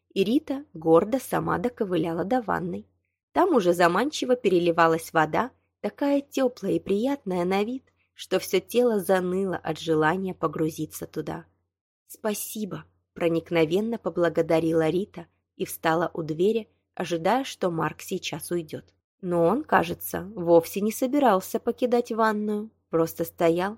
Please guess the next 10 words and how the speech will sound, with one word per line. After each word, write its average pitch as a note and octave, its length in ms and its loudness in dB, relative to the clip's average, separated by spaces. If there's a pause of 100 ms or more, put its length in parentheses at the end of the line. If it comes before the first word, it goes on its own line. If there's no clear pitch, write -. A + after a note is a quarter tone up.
и G#3 60 -2
спокойно F#3+ 600 2
смотрел E3 560 2
на D#3+ 180 2
Риту. D#3+ 380 -8 (840)
"Помочь F3 380 -4
раздеться?" E3 640 -2 (420)
наконец E3 540 -2
спросил E3 480 0
Марк, D#3+ 300 -2